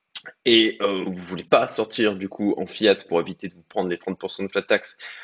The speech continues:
pour ceux qui sont en France, eh bien on va en parler aujourd'hui dans cette vidéo. Voilà, donc, euh, alors merci à tous les messages, euh, de bon rétablissement que j'ai eu, euh, suite à ma vidéo de mercredi.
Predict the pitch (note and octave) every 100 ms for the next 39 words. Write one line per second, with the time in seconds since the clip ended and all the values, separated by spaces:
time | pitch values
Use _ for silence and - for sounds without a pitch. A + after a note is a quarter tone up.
0 | - - A#2 A#2+ A2+ G#2+ - G#2 - G2+
1 | - - D#3 D#3 - D#3+ - - - -
2 | - - _ C3 B2+ E3 F#3+ F#3 D#3 C#3
3 | F3 F3+ - D#3 E3 D3 D3+ D#3+ E3+ -
4 | _ _ D#3+ D3+ C#3+ D3+ D3 C3+ C#3 C3
5 | B2 B2 B2+ C#3 D#3 - _ _ _ -
6 | A2+ G2 G2 - - _ G#2 G2 - -
7 | - _ - G2 F2+ F2 E2+ E2+ E2 D#2+
8 | - F#2 G2+ C3 C3+ - D3 C#3 A#2 A2
9 | - D3+ C#3 C3+ - C#3+ C3 B2 G#2 G2+
10 | - _ - C3+ C3+ D#3+ D#3+ D#3 D#3 C#3+
11 | C#3+ D3+ C#3+ B2 B2 C3 B2+ G2+ G2 -
12 | - A#2+ A2 A2 G#2+ A2 G#2 - A2 C3+